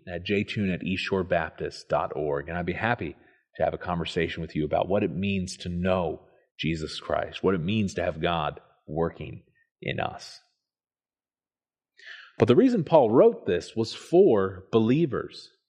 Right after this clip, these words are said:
Believers need this too. If someone knows Jesus Christ, then God works in us. He's always molding us. He is shaping us. And he will never run out of energy. He will always be there to support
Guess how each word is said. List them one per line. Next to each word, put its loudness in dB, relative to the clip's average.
Believers 6
need 0
this 2
too. -2
If -4
someone 2
knows 2
Jesus 0
Christ, -2
then 2
God 0
works 0
in 2
us. 0
He's 2
always 4
molding 4
us. -6
He 2
is 2
shaping 0
us. -10
And 2
he 2
will 8
never 4
run 4
out 0
of 0
energy. -4
He 0
will 2
always 4
be 0
there 2
to -8
support -2